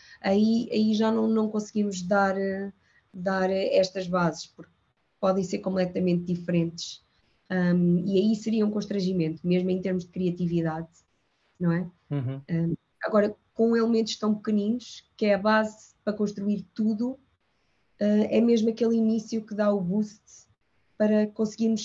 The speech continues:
Speaker 1: chegar onde é mais interessante até,
Speaker 2: Ok.
Speaker 1: que é agarrar as coisinhas pequeninas e construir algo maior.
Speaker 2: Ok, ok. Se calhar propunha agora um exercício que é, imaginem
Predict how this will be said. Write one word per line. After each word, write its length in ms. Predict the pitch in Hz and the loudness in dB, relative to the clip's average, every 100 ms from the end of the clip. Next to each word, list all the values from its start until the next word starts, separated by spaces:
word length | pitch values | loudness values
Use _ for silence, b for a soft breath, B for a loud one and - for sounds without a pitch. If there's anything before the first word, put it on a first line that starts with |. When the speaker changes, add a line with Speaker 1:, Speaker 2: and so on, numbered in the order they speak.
| - | -8
Speaker 1:
chegar 500 | - 226 233 247 254 - | -8 -2 2 2 0 -4
onde 220 | 240 233 | -2 0
é 40 | 233 | 0
mais 240 | 233 214 | 0 0
interessante 640 | 226 220 185 - 185 175 | -2 -4 -8 -6 -4 -4
até, 400 | 175 175 160 160 _ _ _ _ _ _ _ _ _ 151 | -6 -4 -6 -6 _ _ _ _ _ _ _ _ _ -16
Speaker 2:
Ok. 140 | 127 | -12
Speaker 1:
que 80 | - | -2
é 220 | 170 - 175 | -2 -2 -4
agarrar 260 | 180 185 370 | -4 -4 -8
as 60 | _ | _
coisinhas 360 | - 190 185 180 | -14 -6 -6 -6
pequeninas 580 | 202 190 190 190 190 | -6 -6 -4 -4 -4
e 80 | 185 | -6
construir 420 | 180 175 185 185 | -6 -8 -4 -4
algo 260 | 185 185 175 | -2 -4 -2
maior. 380 | 175 160 156 156 - _ _ _ _ _ - | 0 0 -4 -10 -14 _ _ _ _ _ -14
Speaker 2:
Ok, 400 | 135 - 127 123 120 _ _ - B B - | -14 -10 -10 -10 -12 _ _ -20 B B -14
ok. 480 | 123 - - 123 113 _ - B _ | -14 -10 -6 -6 -6 _ -20 B _
Se 100 | - | -6
calhar 280 | 156 165 165 | -2 -2 -2
propunha 420 | 165 165 160 151 | -8 -4 -4 -4
agora 240 | 143 151 156 | -4 -4 -4
um 100 | 151 | -6
exercício 840 | 139 139 123 - 139 - 151 147 _ _ _ - - _ | -4 -6 -8 -10 -10 -8 -8 -8 _ _ _ -20 -20 _
que 140 | - 127 | -8 -4
é, 240 | 131 139 139 143 _ _ _ _ _ _ _ _ _ _ _ _ | -2 -4 -6 -10 _ _ _ _ _ _ _ _ _ _ _ _
imaginem 840 | 190 165 170 147 190 196 196 196 | 0 0 0 0 0 0 -2 -6